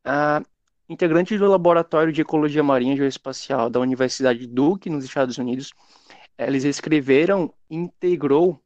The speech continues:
in-, é, integraram todos esses programas que eu falei, o ArcGIS, o R e o MATLAB, ah, em um único, em um único programa só,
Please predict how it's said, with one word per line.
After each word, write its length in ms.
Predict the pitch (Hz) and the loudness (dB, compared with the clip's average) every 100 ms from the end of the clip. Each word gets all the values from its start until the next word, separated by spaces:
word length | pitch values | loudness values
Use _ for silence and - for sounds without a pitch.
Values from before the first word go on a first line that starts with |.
| _ _ _ _ | _ _ _ _
in-, 140 | 147 143 - | -14 -14 -8
é, 240 | 135 135 | -2 -2
integraram 400 | 131 139 143 139 | -2 0 0 0
todos 340 | - 156 180 185 | -2 -4 -4 -2
esses 200 | 180 - | -2 -2
programas 580 | 175 139 127 131 170 - | -4 0 2 2 -2 -8
que 80 | |
eu 40 | 151 | -4
falei, 360 | 143 113 131 233 _ _ _ | -2 0 -2 -4 _ _ _
o 180 | 123 123 | -2 -2
ArcGIS, 760 | 123 139 117 123 151 160 131 - - | -2 -6 -6 -4 -4 -6 -10 -20 -6
o 160 | 120 | 0
R 340 | 123 135 131 131 | 2 2 0 -4
e 140 | 127 123 | -4 -4
o 80 | 117 | -2
MATLAB, 600 | 117 - 120 120 139 - _ _ _ _ _ _ _ - | -4 -4 -2 -2 -4 -14 _ _ _ _ _ _ _ -10
ah, 520 | 131 139 143 143 143 - - | -4 -2 0 0 -2 -6 -12
em 120 | 160 | -6
um 220 | 170 165 165 | -2 -2 -2
único, 400 | 190 - 277 - _ - | -4 -8 -10 -10 _ -6
em 100 | 139 | 0
um 80 | |
único 200 | 151 185 | 0 -2
programa 420 | 185 165 143 139 135 | -6 0 0 0 -2
só, 280 | - 123 | -2 -2